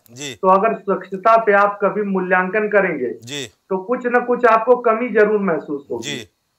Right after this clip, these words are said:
Speaker 2: और जो जल भराव आपने कहा, ये समस्या मैं मानता हूँ कि है बहुत।
Speaker 1: जी।
Speaker 2: लेकिन आपने देखा होगा, शहर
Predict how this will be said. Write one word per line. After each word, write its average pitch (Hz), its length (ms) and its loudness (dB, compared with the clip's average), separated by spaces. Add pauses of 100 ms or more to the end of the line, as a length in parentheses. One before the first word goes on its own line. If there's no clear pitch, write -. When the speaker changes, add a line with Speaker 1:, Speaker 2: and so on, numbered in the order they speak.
(140)
Speaker 2:
और 180 220 2
जो 220 220 2
जल 202 180 4
भराव 185 360 2
आपने 214 340 0
कहा, 214 200 2
ये 226 200 -2
समस्या 190 520 -2
मैं 214 140 -4
मानता 180 400 2
हूँ 185 240 2
कि 175 80 -6
है 196 300 2
बहुत। 131 380 0 (100)
Speaker 1:
जी। 120 300 -12
Speaker 2:
लेकिन 175 280 -2
आपने 214 360 2
देखा 190 280 0
होगा, 220 640 2 (400)
शहर 240 460 2